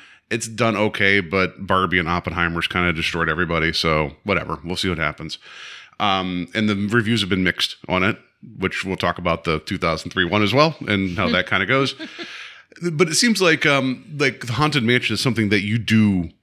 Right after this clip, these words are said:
Speaker 1: like, enjoy as an idea a great
Speaker 2: Yes.
Speaker 1: deal, like the attraction.
Speaker 2: Yes, absolutely. It's actually, uh, if I ever get to go, it's one of the top two that is a must-see for me. <laughs>
Speaker 1: But that's the one, the one we're gonna be talking about is the original Haunted Mansion, which is in California, correct?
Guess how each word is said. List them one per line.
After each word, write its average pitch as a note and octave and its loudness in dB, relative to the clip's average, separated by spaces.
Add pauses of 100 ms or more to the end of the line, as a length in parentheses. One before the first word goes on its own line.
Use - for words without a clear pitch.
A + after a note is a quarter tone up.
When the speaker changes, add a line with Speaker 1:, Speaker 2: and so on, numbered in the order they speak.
(140)
Speaker 1:
like, A2 0
enjoy G#2 2
as F#2+ 2
an F#2 0
idea D#2+ 0 (260)
a G2 0
great G2+ 2
Speaker 2:
Yes. - -6
Speaker 1:
deal, D2+ 0
like F2+ 0
the G#2 4
attraction. - -2 (140)
Speaker 2:
Yes, D#3+ -8
absolutely. D#3+ -4
It's D#3 -8
actually, E3 -4 (880)
uh, F#3 2
if G3 -2
I G3+ 4
ever G#3 0
get G#3 -2
to G3 -2
go, F#3 4
it's F3 -2
one F#3 2
of F3+ 0
the F3 2
top F3 0
two E3+ 0
that D#3 0
is D#3 -4
a - -2
must-see D#3+ -2
for D#3 -8
me. D#3+ -2
<laughs> - -12
Speaker 1:
But C#3 4
that's E3+ 4
the F3 0
one, B2+ 0
the B2+ -2
one D3 2
we're D3+ 2
gonna C#3+ 4
be - -4
talking C3 2
about A2 4
is G#2 -2
the G#2+ 2
original A#2+ 2
Haunted F#2+ 0
Mansion, F#2+ 0
which - 0
is G#2+ 2
in G2 0
California, F#2 0
correct? - 0